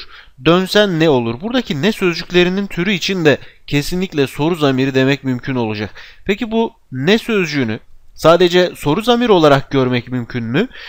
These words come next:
Yoksa farklı türlerde de örnek olarak gelebilir mi karşıma? Bir bakalım hadi.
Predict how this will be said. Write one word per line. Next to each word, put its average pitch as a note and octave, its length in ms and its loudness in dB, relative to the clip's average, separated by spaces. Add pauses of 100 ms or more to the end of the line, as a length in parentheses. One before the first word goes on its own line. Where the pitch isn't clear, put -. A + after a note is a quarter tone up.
(120)
Yoksa D#3 380 4
farklı C#3 360 2
türlerde C#3+ 640 2
de D3 140 4 (220)
örnek C#3 360 -2
olarak C#3 300 2
gelebilir C#3 360 0
mi C#3+ 60 -6
karşıma? C3 500 -2
Bir C#3+ 80 -4
bakalım B2+ 400 2
hadi. G#2 220 -6